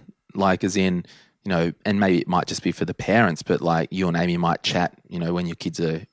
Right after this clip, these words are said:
in their mid to late teens, you know, what age do we kinda want these kids to spread their wings?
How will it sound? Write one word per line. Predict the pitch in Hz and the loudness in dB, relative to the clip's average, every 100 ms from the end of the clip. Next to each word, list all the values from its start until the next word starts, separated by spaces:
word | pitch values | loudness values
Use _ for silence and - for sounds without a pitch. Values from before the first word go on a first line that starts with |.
| _ | _
in | 90 | -6
their | 85 80 - - | -4 -4 -8 -4
mid | 90 85 | -4 -2
to | 87 | -2
late | 85 101 - | 0 0 -2
teens, | 90 53 104 147 - - - _ _ _ _ - | -6 -4 -6 -8 -12 -20 -20 _ _ _ _ -6
you | |
know, | 80 82 82 | -2 0 -2
what | 95 98 - | 0 0 2
age | 85 85 82 | 2 2 0
do | 85 | -2
we | 85 | 0
kinda | 92 85 | 0 0
want | 85 80 | 0 -2
these | 82 82 | -2 -2
kids | - 82 80 | -2 -4 -4
to | - | -4
spread | - - 87 82 | -4 -2 -2 0
their | 82 | -2
wings? | 85 104 165 190 - | 0 2 4 2 -4